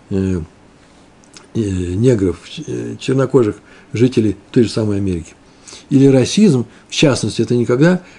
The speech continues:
э, Вовка Балакирев бьёт в четвёр-, четвёртом Б классе, э, еврея Пятигорского за то, что он еврей. Это-то ещё просто проявление их. А вот настоящий расизм,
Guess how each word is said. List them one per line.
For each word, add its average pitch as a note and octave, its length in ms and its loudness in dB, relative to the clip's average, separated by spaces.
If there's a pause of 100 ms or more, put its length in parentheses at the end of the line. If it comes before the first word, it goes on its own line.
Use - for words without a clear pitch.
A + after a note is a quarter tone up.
(160)
э, G#2+ 460 -2
Вовка C3 280 0
Балакирев B2 580 0 (320)
бьёт A#2 340 0
в - 80 -16
четвёр-, B2 420 -2
четвёртом A#2+ 540 0
Б G2+ 200 2
классе, B2+ 460 0 (420)
э, G2 360 -4 (160)
еврея A#2+ 500 4
Пятигорского A#2 640 0 (340)
за A#2 100 2
то, C3+ 120 2
что C3 120 0
он B2+ 60 2
еврей. B2 480 2 (920)
Это-то - 300 -2
ещё D#3+ 320 2
просто D3 220 -2
проявление D#3 480 2
их. - 140 -12
А - 40 -2
вот G#2+ 140 -4
настоящий A#2 440 0
расизм, A2+ 340 -2